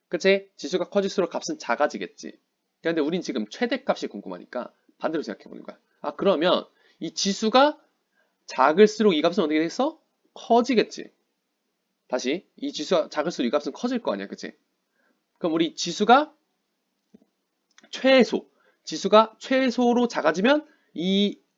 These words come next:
값은 최대가 되니까 그때의 값이 백이십오다, 이런 얘기를 해줄 수가 있겠지. 자, 그러면 우선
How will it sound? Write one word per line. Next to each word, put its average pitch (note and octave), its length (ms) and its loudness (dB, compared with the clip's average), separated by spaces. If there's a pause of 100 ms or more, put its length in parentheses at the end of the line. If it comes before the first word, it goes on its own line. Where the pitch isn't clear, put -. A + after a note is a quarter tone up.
값은 - 420 -4
최대가 G#3+ 460 2
되니까 E3+ 500 0 (360)
그때의 F#3 440 2
값이 C#3 340 -2
백이십오다, B2 460 -6
이런 C#3+ 180 -2
얘기를 A2 200 -4
해줄 A#2+ 140 -8
수가 - 200 -16
있겠지. - 560 -8 (1600)
자, - 120 -18 (100)
그러면 B2 220 -4
우선 B2 320 -4